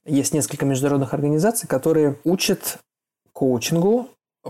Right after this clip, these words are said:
ну, по своим, как бы, схемам, шаблонам, и потом дают сертификаты, которые подтверждают о том, что человек обучился энное количество часов и соответствует определённым требованиям.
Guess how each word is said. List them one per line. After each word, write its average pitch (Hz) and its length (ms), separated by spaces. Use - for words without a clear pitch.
ну, 175 180
по - 140
своим, 143 400
как 127 180
бы, 123 800
схемам, 131 420
шаблонам, 131 600
и 190 200
потом 185 380
дают 143 200
сертификаты, 151 960
которые 147 460
подтверждают 135 840
о 120 80
том, 202 280
что - 240
человек 143 480
обучился 143 600
энное 139 260
количество 135 440
часов 202 500
и 185 160
соответствует 151 720
определённым 135 500
требованиям. 110 640